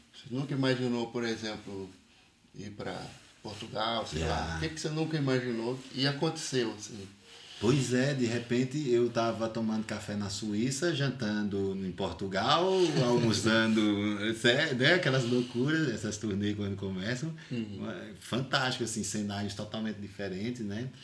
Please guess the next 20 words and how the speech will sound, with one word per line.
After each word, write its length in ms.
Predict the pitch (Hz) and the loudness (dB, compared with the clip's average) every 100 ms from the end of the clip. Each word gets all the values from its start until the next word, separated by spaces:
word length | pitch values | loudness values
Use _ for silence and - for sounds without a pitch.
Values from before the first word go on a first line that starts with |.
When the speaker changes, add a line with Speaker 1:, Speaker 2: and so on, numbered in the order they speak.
| - - - | -20 -20 -12
Speaker 2:
É, 60 | 92 95 | -8 -2
realmente 360 | 104 104 101 107 | 0 0 0 0
eu 60 | |
não, 120 | 107 | 0
não, 340 | 113 113 95 104 117 107 85 | 0 -2 -4 -4 -4 -6 -8
não 60 | 92 | -6
imagino. 220 | 117 117 - - | -4 -6 -12 -10
Por 80 | - | 0
exemplo, 220 | 120 110 - - - - - - _ _ _ | 2 2 0 -16 -4 -4 -4 -16 _ _ _
eu, 120 | 120 123 - | -4 -4 -4
minha 180 | 117 123 | 4 4
primeira 220 | 127 139 | 6 4
experiência 360 | 139 139 135 139 | 4 4 4 4
é 20 | |
na 80 | 135 | 2
Alemanha, 480 | 147 131 117 107 | 2 2 2 2
né? 240 | 104 131 139 - - - | 2 -2 -4 -8 -16 -4
Speaker 1:
Uhum. 360 | 135 143 - - | 0 0 -2 -4
Speaker 2:
Cheguei, 720 | - 117 113 117 139 160 - - - | -6 0 2 2 2 2 -2 -6 -8
aí 600 | 110 113 120 127 135 131 | -4 0 2 2 2 -2